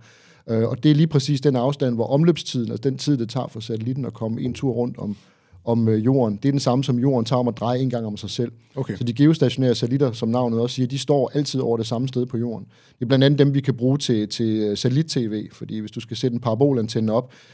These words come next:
Speaker 1: øh, så peger du den i en bestemt retning, nemlig der, hvor satellitten står, og du skal modtage signaler fra.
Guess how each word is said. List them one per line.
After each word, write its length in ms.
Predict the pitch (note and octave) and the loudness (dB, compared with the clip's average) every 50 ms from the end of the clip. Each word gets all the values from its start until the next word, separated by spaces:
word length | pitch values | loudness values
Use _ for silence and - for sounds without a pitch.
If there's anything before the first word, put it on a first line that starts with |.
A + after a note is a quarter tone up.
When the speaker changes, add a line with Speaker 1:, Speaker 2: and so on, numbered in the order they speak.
| - - - | -14 -2 4
Speaker 1:
øh, 320 | B2 A#2+ A#2 A2+ A2 G#2+ | 6 8 8 8 6 4
så 120 | - C#3+ | 2 0
peger 300 | C3 B2+ - B2+ C3 D3 | 0 2 4 4 6 6
du 80 | D#3 C#3+ | 6 6
den 100 | B2 B2 | 4 2
i 100 | C3+ C#3+ | 2 2
en 80 | C#3 A#2+ | 2 2
bestemt 280 | A2+ - C#3+ C3+ B2 G#2 | 2 0 0 0 0 0
retning, 280 | A2 B2 B2 B2+ A#2+ A#2+ | -2 -4 -2 -2 -2 0
nemlig 200 | A#2 B2+ B2+ C3 | 0 0 2 2
der, 120 | C#3 C3 | 2 0
hvor 120 | A2 G#2 | 0 0
satellitten 440 | G2+ - A#2+ A2+ A2 G#2+ C3 C3+ C#3+ B2 | -2 0 0 0 0 0 -2 -2 -2 -4
står, 200 | - C3 B2 A2+ | -2 -2 -4 -4
og 60 | G#2 | -4
du 60 | G#2+ | -6
skal 180 | G#2+ - - A#2 | -8 -8 -6 -4
modtage 300 | A2 A2 A2 A2 A#2+ G#2+ | -4 -4 -4 -4 -6 -6
signaler 340 | G#2+ - A2 A#2 A#2 G#2+ F#2+ | -6 -4 -4 -4 -4 -6 -8
fra. 260 | - - A2 G#2+ F#2+ | -10 -10 -10 -10 -10